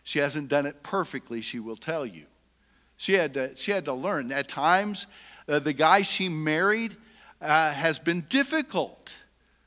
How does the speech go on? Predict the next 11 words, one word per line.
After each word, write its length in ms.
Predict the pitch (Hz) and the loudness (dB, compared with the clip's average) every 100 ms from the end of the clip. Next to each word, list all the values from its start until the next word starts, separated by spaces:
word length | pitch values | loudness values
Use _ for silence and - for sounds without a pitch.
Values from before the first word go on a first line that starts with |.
| _ - | _ 2
to 160 | 175 | 4
help 320 | 160 180 170 - | 6 4 2 -2
her 240 | 143 95 - _ _ - | -4 -4 -14 _ _ -2
in, 200 | 170 170 | -2 0
in 320 | 175 156 147 | -4 -4 -2
what 180 | 175 180 | -2 0
she 260 | - 180 | -2 -2
is 140 | 147 - | -2 -4
called 320 | - 139 127 | -4 -4 -4
to 80 | 123 | -8
do. 200 | 107 | -10